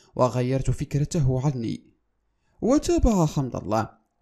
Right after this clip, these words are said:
"لو لم أكن لاعبا محترفا لما احترفت خارج المغرب لمدة اثنا عشر عاما، ومن الممكن العودة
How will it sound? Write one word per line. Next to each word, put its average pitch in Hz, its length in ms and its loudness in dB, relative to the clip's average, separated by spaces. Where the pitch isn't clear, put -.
"لو 254 200 6
لم 302 260 2
أكن 196 320 0
لاعبا 127 360 0
محترفا 123 680 -6
لما 101 360 -2
احترفت 170 500 -2
خارج 131 360 2
المغرب 127 480 0
لمدة 120 480 -2
اثنا 131 340 -4
عشر 127 240 2
عاما، 123 480 -2
ومن 123 240 2
الممكن 117 540 0
العودة 120 680 0